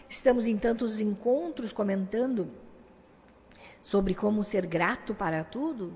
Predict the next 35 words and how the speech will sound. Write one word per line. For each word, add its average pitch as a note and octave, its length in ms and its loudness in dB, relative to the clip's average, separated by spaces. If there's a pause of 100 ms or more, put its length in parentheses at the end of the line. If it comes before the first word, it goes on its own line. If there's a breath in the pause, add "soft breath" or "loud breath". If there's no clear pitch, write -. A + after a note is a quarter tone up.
(240 loud breath)
"Se - 140 -4
receber B3 360 4
de C4 180 -2
tudo B3+ 240 -2
de B3 100 0
cima, C#4+ 360 -2
estarias A#3+ 360 -2
na A#3 100 2
verdade." A3 680 -2 (800)
Aqui F3+ 200 -8
o - 20 -6
próprio G3 280 -8
livro F#3 160 -4
nos E3+ 140 -8
fala F#3 180 -8
sobre F3 300 -10
isso. C#4 420 -6 (460 loud breath)
E B3 80 6
assim C#4 200 0
nós D#4 200 2
vamos. G#3 580 2 (920 loud breath)
Diz G#3 80 2
ele A3+ 140 8
assim: A3 260 -2 (160)
"O A#3 100 2
homem E4+ 220 6
material D#4 600 2
só D4 180 2
pode C#4 320 2
raciocinar A#3 680 0
com A#3+ 80 -4
a A#3 60 0
sua A3+ 140 -4
consciência A3+ 500 -4
material. A#3 600 -6